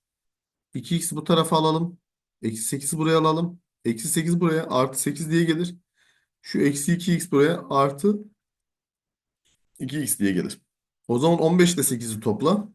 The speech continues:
Yirmi üç büyüktür. Bununla bunu topla, beş x olur. Şimdi tam sayıdır diyor. En az kaç T L'dir tam sayı olarak? Şimdi yaklaşık değer nedir? Beş versin yirmi beş olur. Olmaz. O zaman dört verirsin.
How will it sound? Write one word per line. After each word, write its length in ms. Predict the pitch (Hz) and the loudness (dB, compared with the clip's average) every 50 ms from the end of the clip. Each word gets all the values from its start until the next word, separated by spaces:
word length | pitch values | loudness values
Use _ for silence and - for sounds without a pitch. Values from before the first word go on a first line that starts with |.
| _ _ _ _ _ _ _ _ - - _ _ _ _ _ _ _ _ _ _ _ _ _ _ _ _ - | _ _ _ _ _ _ _ _ -20 -20 _ _ _ _ _ _ _ _ _ _ _ _ _ _ _ _ -4
Yirmi 360 | 113 117 117 123 117 120 110 98 | 0 2 4 4 4 4 2 0
üç 320 | - - - - _ - | 0 -2 -6 -16 _ -10
büyüktür. 720 | 104 98 98 113 151 170 - - 185 185 202 202 - - _ _ _ _ _ _ _ _ _ _ _ _ _ _ _ - | -6 -2 -2 0 -2 -2 -4 -2 0 0 0 0 -4 -12 _ _ _ _ _ _ _ _ _ _ _ _ _ _ _ -18
Bununla 540 | 113 113 110 110 113 123 151 180 185 170 143 | -16 -12 -6 -4 -2 0 2 2 2 2 0
bunu 180 | 131 123 110 | 0 -2 -2
topla, 400 | 101 117 113 104 110 123 123 120 | -2 -2 -2 -2 0 -2 -2 -2
beş 180 | 120 101 104 - | -2 -4 -4 -4
x 280 | 107 104 - - - - _ _ _ - | -8 -8 -8 -12 -14 -16 _ _ _ -16
olur. 240 | 78 78 - - _ _ _ _ _ _ _ _ _ _ _ _ _ _ _ _ _ _ _ _ _ _ _ _ _ _ _ _ | -14 -14 -16 -20 _ _ _ _ _ _ _ _ _ _ _ _ _ _ _ _ _ _ _ _ _ _ _ _ _ _ _ _
Şimdi 320 | - - 175 165 143 - | -2 0 2 2 2 2
tam 220 | - 165 185 208 | 2 4 4 6
sayıdır 440 | 202 202 - 147 127 123 110 101 87 | 6 6 8 6 6 6 4 0 2
diyor. 180 | 92 95 92 - - | 0 -2 -2 -2 0
En 120 | 156 170 | 0 2
az 200 | 147 127 - - | 2 0 0 -2
kaç 240 | - 127 104 104 - | -4 -4 -4 -4 -6
T 180 | - 101 95 90 | -4 -4 -2 -2
L'dir 360 | 90 87 87 - - - _ _ _ _ _ _ _ _ | -2 -4 -4 -8 -12 -14 _ _ _ _ _ _ _ _
tam 180 | - 104 98 - | -8 -6 -4 -4
sayı 180 | - 104 90 | -4 -4 -4
olarak? 280 | 85 80 78 - - _ _ _ _ _ _ _ _ _ _ _ _ _ _ _ _ _ _ _ _ _ _ _ _ _ _ _ | -6 -8 -10 -12 -16 _ _ _ _ _ _ _ _ _ _ _ _ _ _ _ _ _ _ _ _ _ _ _ _ _ _ _
Şimdi 240 | _ - 107 107 104 | _ -6 -4 -2 2
yaklaşık 480 | 113 120 120 - 156 143 147 185 175 - | 2 0 0 2 0 0 0 0 -2 2
değer 180 | 175 170 175 190 | 4 4 4 4
nedir? 260 | 185 175 196 180 165 | 4 2 0 2 4
Beş 220 | 185 196 180 - | 4 4 4 2
versin 260 | 147 139 143 - - 196 | 0 0 0 2 0 0
yirmi 220 | 190 185 180 170 | 2 2 2 2
beş 160 | 165 165 - - | 0 0 -4 -6
olur. 140 | 92 95 - | -10 -10 -6
Olmaz. 380 | - 139 139 117 101 - - - - | -2 -2 0 0 -2 -4 -6 -8 -8
O 60 | 110 | -8
zaman 260 | 104 123 151 156 139 | -6 -4 -4 0 4
dört 240 | 139 147 151 - - | 4 4 4 4 2
verirsin. 380 | 104 90 87 - - - - | 0 0 0 -2 -6 -8 -12